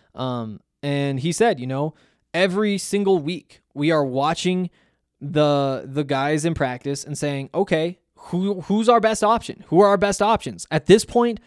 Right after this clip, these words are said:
Jarek Broussard is going to be the number one back until something crazy happens.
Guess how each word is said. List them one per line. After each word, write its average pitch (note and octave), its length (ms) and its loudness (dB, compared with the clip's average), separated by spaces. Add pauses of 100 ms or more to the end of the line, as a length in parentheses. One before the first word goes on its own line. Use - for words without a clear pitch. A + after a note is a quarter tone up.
(220)
Jarek A3 420 4
Broussard G3+ 440 6
is D#3 140 4
going D#3+ 260 4
to F3 80 0
be E3+ 140 0
the D#3+ 100 0
number D#3 240 2
one D3+ 220 2
back D3+ 340 -4 (320)
until E3+ 640 0 (380)
something F#3+ 420 2
crazy E3 460 0
happens. C3 500 -10